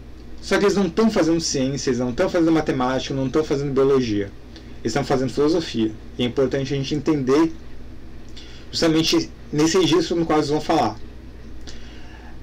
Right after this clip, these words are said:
Até pra entender algumas liberdades que eles vão tomar com conceitos que eles pegam de outras áreas, né?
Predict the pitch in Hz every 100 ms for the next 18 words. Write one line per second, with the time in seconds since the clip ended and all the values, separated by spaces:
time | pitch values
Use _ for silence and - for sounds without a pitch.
0 | - 131 - 147 156 - - 156 151 151
1 | 151 160 170 160 160 175 185 190 190 208
2 | 151 151 330 160 170 165 156 156 160 190
3 | 185 175 165 160 165 165 - 143 151 147
4 | 139 151 156 131 104 98 - 110 - 117
5 | 110 104